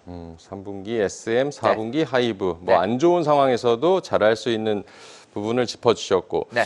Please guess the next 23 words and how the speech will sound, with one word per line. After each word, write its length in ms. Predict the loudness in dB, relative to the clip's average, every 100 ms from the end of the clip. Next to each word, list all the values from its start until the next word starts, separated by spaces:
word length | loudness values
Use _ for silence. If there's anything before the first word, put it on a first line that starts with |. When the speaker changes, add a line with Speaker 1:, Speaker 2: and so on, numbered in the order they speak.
| 0
Speaker 1:
엔터 260 | 2 6 4
빅포 580 | 4 0 4 6 8
중에서는 460 | 6 4 4 2 0
에스엠이 720 | 0 0 2 2 4 2 0
가장 340 | 2 4 2
탁월한 400 | 0 -2 4 6
선택지다. 680 | 6 2 0 -2 0 0 0
뭐 120 | -2 2
Speaker 2:
네. 60 |
Speaker 1:
하반기 380 | 8 8 6 2
턴어라운드는 720 | 2 2 6 6 4 0 -2
기대해 340 | -2 2 4 4
볼 140 | 4
만하다. 340 | 4 4 2
뭐 140 | 2 2
Speaker 2:
네. 220 | 2 2
Speaker 1:
ท็픽으로도 440 | 4 4 4 4
좀 160 | 2 2
꼽고 240 | 0 -2
계시는 320 | 0 2 2 4
것 60 |
같은데 400 | 4 4 -2 -2 0
Speaker 2:
네. 220 | 0